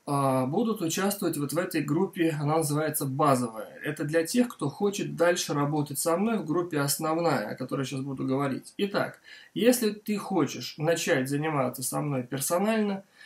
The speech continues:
и ты готов, то, а, уточню сейчас числа и время.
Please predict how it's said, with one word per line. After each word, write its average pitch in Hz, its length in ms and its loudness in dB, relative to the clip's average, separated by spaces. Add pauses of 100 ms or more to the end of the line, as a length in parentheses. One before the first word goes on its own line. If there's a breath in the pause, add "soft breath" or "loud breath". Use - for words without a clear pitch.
(600 loud breath)
и 160 200 4
ты 170 180 0
готов, 165 580 0 (100)
то, 165 460 2 (160)
а, 156 260 -2
уточню 156 440 -2
сейчас 143 360 -2
числа 214 580 -2 (300)
и 160 120 -4
время. 196 480 0